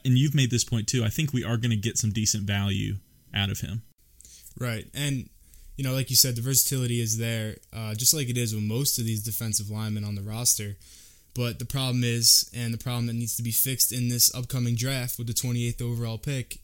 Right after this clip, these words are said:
Speaker 2: is that we have a bunch of three techniques and a bunch of, you know,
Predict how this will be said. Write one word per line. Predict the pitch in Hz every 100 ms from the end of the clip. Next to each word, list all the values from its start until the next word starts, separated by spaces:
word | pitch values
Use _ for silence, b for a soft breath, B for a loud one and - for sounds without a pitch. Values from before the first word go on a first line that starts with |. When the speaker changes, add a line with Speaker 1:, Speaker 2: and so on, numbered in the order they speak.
| -
Speaker 2:
is | 113
that | 113 113 113
we | 120
have | 127 123
a | 117
bunch | 110 120 117 120
of | 113 104 - - b b b b
three | 117 120
techniques | - 117 104 110 107 - - -
and | 117 113 110
a | 110
bunch | 107 117 117 -
of, | 113 110 107 - - - - B B B B
you | 131
know, | 110 101